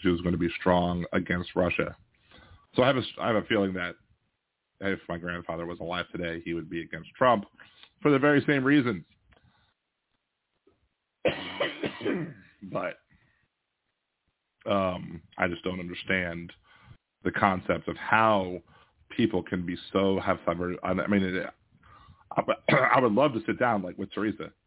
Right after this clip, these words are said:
and just be like, "Hey, um, like, what, what, what did it happen, like, in the household? Did it happen after, like, somebody, like, did it happen, like,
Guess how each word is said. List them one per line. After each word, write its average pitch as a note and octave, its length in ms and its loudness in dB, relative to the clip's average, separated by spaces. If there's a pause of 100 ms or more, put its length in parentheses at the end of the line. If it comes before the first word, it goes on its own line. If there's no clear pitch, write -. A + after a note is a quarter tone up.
(760)
and G2 280 2
just F#2+ 320 -4
be G#2+ 120 2
like, G2 260 2
"Hey, A2 520 2 (560)
um, G#2 920 4 (540)
like, G2+ 160 -4
what, G#2 420 0 (520)
what, A#2+ 320 2
what A2 280 -2
did G#2+ 140 -2
it G#2+ 120 -6
happen, A#2 360 0
like, G#2+ 220 -4
in A#2 140 -6
the A#2 100 -4
household? C3 540 0
Did G#2+ 120 -2
it G2+ 60 -6
happen G#2+ 340 -2
after, G2+ 400 -4
like, G2+ 180 -2 (140)
somebody, G2 380 -2 (400)
like, G#2 280 4 (300)
did G2+ 100 0
it G2 60 -2
happen, G#2 400 2
like, G2 180 2